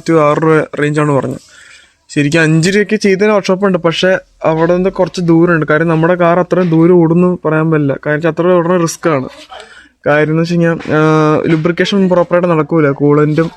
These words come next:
ഓയിലും കൂടി മിക്സ് ആയി കഴിഞ്ഞാൽ. അതുകൊണ്ടാണ് കേട്ടോ. അപ്പോ നമ്മൾ ഇത് ആ വീഡിയോ, അതിന് മുന്നേ ഒക്കെ വീഡിയോ ഇട്ടായിരുന്നു. എന്നാ, ദേ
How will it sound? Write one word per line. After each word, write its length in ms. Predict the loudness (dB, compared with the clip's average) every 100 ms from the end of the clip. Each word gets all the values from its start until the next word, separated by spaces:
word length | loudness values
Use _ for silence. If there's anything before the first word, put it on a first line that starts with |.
| -2
ഓയിലും 220 | 0 2 0
കൂടി 120 | 0 -2
മിക്സ് 200 | -2 -2
ആയി 100 | 0
കഴിഞ്ഞാൽ. 260 | -2 -6 -10 _ _ -20 _ _ _ _ -4
അതുകൊണ്ടാണ് 460 | 0 2 2 0 0
കേട്ടോ. 160 | -2 -4 -6 -16
അപ്പോ 180 | -6 -2 0 0 -2
നമ്മൾ 180 | -2 0 0
ഇത് 120 | 0 0 0
ആ 20 | 0 2
വീഡിയോ, 180 | 2 2
അതിന് 140 | 0
മുന്നേ 180 | 0 0
ഒക്കെ 100 | 0 2
വീഡിയോ 180 | 2 0
ഇട്ടായിരുന്നു. 340 | 0 0 0 -4 -6 -2
എന്നാ, 160 | -2
ദേ 60 | 0